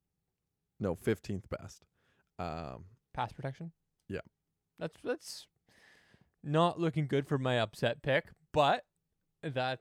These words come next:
Speaker 2: is, uh, that's, that's okay. But
Speaker 1: Um,
Speaker 2: 'cause I think when you, when you play San Fran, they're that good. They'll make you go down to, like, five spots. So if they were, like, number two,
Speaker 1: Right.
Speaker 2: they'd fall down to seven,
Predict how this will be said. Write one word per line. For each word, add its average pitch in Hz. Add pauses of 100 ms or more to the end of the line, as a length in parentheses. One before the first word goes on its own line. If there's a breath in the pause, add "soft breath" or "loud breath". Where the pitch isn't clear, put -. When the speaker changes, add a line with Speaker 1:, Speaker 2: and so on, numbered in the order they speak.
Speaker 2:
is, 131
uh, 127
that's, -
that's 147
okay. - (1200 loud breath)
But 101
Speaker 1:
Um, 98
Speaker 2:
'cause 98
I 151
think 180
when 196
you, 175
when 147
you 139
play 123
San 110
Fran, 135
they're 117
that 107
good. 113
They'll 120
make 117
you 131
go 110
down 107
to, -
like, 127 (100)
five -
spots. -
So 147
if 135
they 156
were, 156
like, 147
number 127
two, 156 (180 soft breath)
Speaker 1:
Right. 95
Speaker 2:
they'd 120
fall 120
down 113
to 101
seven, 139